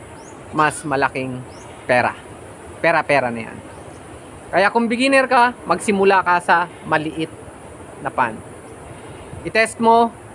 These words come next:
yung kakayahan mo, i-test mo yung sarili mo, kung kaya mo, kung ito ba ay passion mo para ka magtagumpay sa hito farming. So overall,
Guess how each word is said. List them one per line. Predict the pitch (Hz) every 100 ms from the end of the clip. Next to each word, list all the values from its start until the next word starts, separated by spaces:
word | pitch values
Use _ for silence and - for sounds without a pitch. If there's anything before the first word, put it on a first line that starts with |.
| - - 170
yung | 170
kakayahan | 175 180 180 185
mo, | 202 208 214 - -
i-test | 180 202 196
mo | 202 190
yung | 190 190
sarili | 175 175 175
mo, | 185 196 - - - - 165
kung | 165
kaya | 170 170 170
mo, | 185 208 -
kung | 180
ito | 185 208
ba | 196 190
ay | 190
passion | 170 170 175 165
mo | 160 156 - - - - - - - - - - - -
para | 165 170
ka | 170
magtagumpay | 165 147 156 147 147 135 127 127 - - - -
sa | 151
hito | 135 143 127 120 - 113
farming. | 113 110 107 - - - - - - - - - - - - - -
So | 247
overall, | 254 254 285 233 240 247